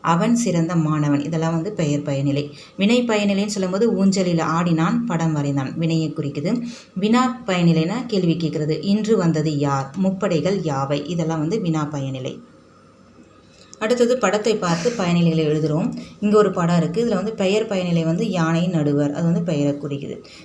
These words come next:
வினை பயனிலை, வினைன்னா அங்க ஒரு செயலை சொ-, சொல்ற மாதிரி இருக்கணும். நடனம் ஆடின, கூட்டம் நடைபெற்றது அப்படின்னு ஒரு செயலை குறிக்கிற மாதிரி வருது வினை பயனிலை.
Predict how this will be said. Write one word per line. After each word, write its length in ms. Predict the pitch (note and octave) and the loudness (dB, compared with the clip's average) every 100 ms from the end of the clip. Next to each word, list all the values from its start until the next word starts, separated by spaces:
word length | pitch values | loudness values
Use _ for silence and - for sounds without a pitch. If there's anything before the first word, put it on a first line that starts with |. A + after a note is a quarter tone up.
| - | -2
வினை 340 | G3+ B3+ B3+ | 2 2 2
பயனிலை, 500 | A#3 F3 E3 D#3+ D#3+ - | 0 2 2 2 -2 -2
வினைன்னா 320 | G3 A3 F#3 | -2 0 -2
அங்க 280 | G#3+ G#3+ F3+ | -2 -2 0
ஒரு 120 | F3 | -2
செயலை 380 | E3+ G3+ G3 F#3+ | 0 0 0 0
சொ-, 300 | F3 - F3 | -2 -6 -4
சொல்ற 180 | E3 D#3 | -2 0
மாதிரி 260 | D#3 D3+ | 0 -2
இருக்கணும். 200 | D3 E3+ | 0 0
நடனம் 400 | E3+ E3+ D#3+ D#3+ | 0 0 0 0
ஆடின, 520 | D#3 D3 C#3+ D3 D3+ - - - | 0 2 2 0 -2 -6 -16 -12
கூட்டம் 320 | - G#3 G#3 | 0 2 2
நடைபெற்றது 760 | E3+ D3+ D3 E3 - D3 D3+ - | 0 0 -2 -6 -4 -2 -2 -4
அப்படின்னு 180 | G3 A#3+ | -4 -4
ஒரு 120 | A3 | -4
செயலை 300 | F3 D3 C#3+ | -2 -2 -2
குறிக்கிற 340 | D3 C#3+ D3 | -2 -4 -2
மாதிரி 240 | C#3+ C#3+ C#3 | 0 0 0
வருது 260 | C#3 D3+ | 0 0
வினை 260 | G#3+ E3 C#3 | 0 0 0
பயனிலை. 440 | D3 C3 C#3 D3 | -2 -6 -6 -6